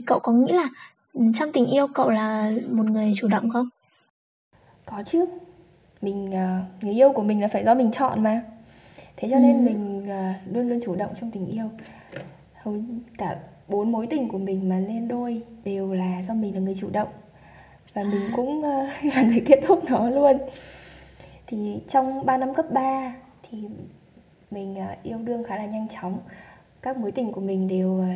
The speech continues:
Speaker 2: trong vòng một tuần, hai tuần, một tháng, xong rồi kết thúc thôi à. Mình có một cái lời
Speaker 1: Ừ.
Speaker 2: nguyền. Trong tình yêu mình không biết là lời nguyền hay là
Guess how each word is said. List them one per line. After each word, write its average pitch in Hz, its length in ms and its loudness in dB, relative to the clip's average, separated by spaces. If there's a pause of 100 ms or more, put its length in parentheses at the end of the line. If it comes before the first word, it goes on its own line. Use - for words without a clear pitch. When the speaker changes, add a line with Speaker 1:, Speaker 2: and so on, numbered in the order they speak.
(160)
Speaker 2:
trong 214 220 -10
vòng 185 380 -6 (760)
một 202 120 -4 (100)
tuần, 202 360 -2
hai 226 240 -6
tuần, 202 400 -2
một 190 140 -4
tháng, 202 460 -2 (300)
xong 214 100 -4
rồi 214 120 -6
kết 277 140 -2
thúc 370 200 2
thôi 302 140 -2
à. 214 180 -4 (640)
Mình 240 140 -2
có 240 60 -4
một 269 120 2
cái 220 160 -2
lời 262 140 10
Speaker 1:
Ừ. 233 60 2
Speaker 2:
nguyền. 220 400 2 (640)
Trong 294 180 -2
tình 254 120 2
yêu 294 140 2
mình 247 140 -2
không 330 140 -2
biết 427 140 2
là 311 120 6
lời 233 140 2
nguyền 233 300 2
hay 285 140 0
là 226 420 0